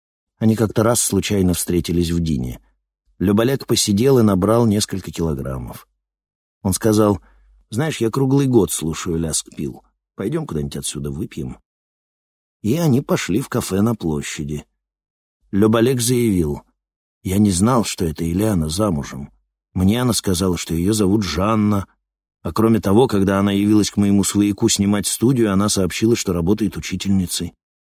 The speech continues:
Потом он грустно рассмеялся, потешаясь над собой, и сказал: "А я старый дурак". И поскольку Ферральдо не стал его ни о чем расспрашивать, добавил: "Она и вправду красивая".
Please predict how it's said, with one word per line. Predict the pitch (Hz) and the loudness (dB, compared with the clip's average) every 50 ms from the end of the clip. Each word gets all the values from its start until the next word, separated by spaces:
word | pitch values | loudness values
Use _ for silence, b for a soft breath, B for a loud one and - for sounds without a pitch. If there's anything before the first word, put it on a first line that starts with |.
| _ _ _ _ _ _ _ _ _ _ - | _ _ _ _ _ _ _ _ _ _ -8
Потом | - 104 123 117 117 | -6 -2 0 2 2
он | 110 107 | 2 2
грустно | 104 113 110 104 - 107 104 | 2 2 0 0 0 0 0
рассмеялся, | 104 101 - - 104 104 107 104 113 131 139 120 - 117 | 0 0 0 0 0 0 0 2 2 2 0 0 0 -2
потешаясь | 101 - 98 - 98 - - 104 95 92 - | -2 -2 -4 -4 -4 -4 -2 -2 -2 -2 0
над | - 95 90 | -2 -2 -2
собой, | - - 104 95 95 101 95 | 0 0 0 0 2 2 2
и | 92 | 0
сказал: | - - - 104 92 87 95 90 90 82 - _ _ _ _ _ _ _ _ _ _ _ _ | 0 -2 -2 -2 0 2 2 2 0 0 -4 _ _ _ _ _ _ _ _ _ _ _ _
"А | - - 110 | -6 -4 0
я | 104 107 127 | 2 2 2
старый | 117 - - 92 92 98 101 90 | 2 0 -2 -2 -2 -2 -2 -4
дурак". | 73 69 67 65 64 65 67 - - _ _ _ _ _ _ _ _ _ _ _ _ _ _ _ _ _ _ - | -4 -6 -8 -10 -10 -12 -14 -16 -20 _ _ _ _ _ _ _ _ _ _ _ _ _ _ _ _ _ _ -6
И | 110 | -2
поскольку | 98 123 117 - - 139 127 110 - | 0 0 0 2 2 2 2 2 0
Ферральдо | 107 - 110 117 120 123 127 127 117 110 110 104 | -2 0 2 2 2 2 2 2 2 2 2 2
не | 110 107 | 2 2
стал | - - - 123 117 113 | 0 0 2 2 4 4
его | 113 113 113 | 4 4 4
ни | 117 | 2
о | 117 113 | 2 0
чем | 107 - 117 117 | -2 0 0 0
расспрашивать, | 117 120 113 - - 147 151 139 - - 123 123 117 | 2 0 0 -2 0 0 0 0 0 0 0 2 2
добавил: | 117 127 123 131 131 123 123 110 - b b b b b b _ _ _ | 2 2 2 2 2 4 4 2 2 b b b b b b _ _ _
"Она | - 104 101 110 117 | -4 0 0 0 0
и | |
вправду | 104 - - 110 131 127 107 95 104 | -2 -2 -2 0 2 2 2 2 0
красивая". | 90 101 110 107 - - 120 98 78 71 67 67 64 - | 0 0 0 0 0 0 0 0 0 0 -2 -6 -8 -12